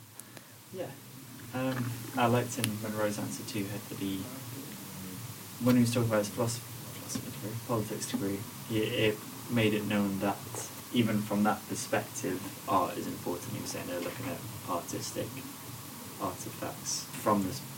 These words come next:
perspective of politics, so it's not, it's not just a one-way thing, clearly. Okay, so for question two, we asked, "What role does politics play in how you make your art?"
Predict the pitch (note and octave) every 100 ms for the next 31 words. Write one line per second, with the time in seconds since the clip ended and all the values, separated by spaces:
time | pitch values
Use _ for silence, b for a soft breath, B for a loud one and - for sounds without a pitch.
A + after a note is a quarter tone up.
0 | - - - - - - - G2 F2+ -
1 | - - - - G#2 G2+ - - - -
2 | - - - - - - - C3 A2 G2+
3 | - - - F2+ F2 E2+ - - - -
4 | - - F#2+ - - - - - - F#2
5 | F2 - - - A2 G#2 G2+ - - A#2+
6 | A#2 A2+ A#2+ G#2+ G#2 - - A2 G#2 G#2
7 | - - - - - - A2+ A#2+ A#2 A2+
8 | A2 G#2 G#2+ - A2 G#2 - - - -
9 | G2 - G#2 - - F#2+ - G#2+ G#2 G2+
10 | G2+ G2+ - - - G#2 F#2 - F#2 F2
11 | - -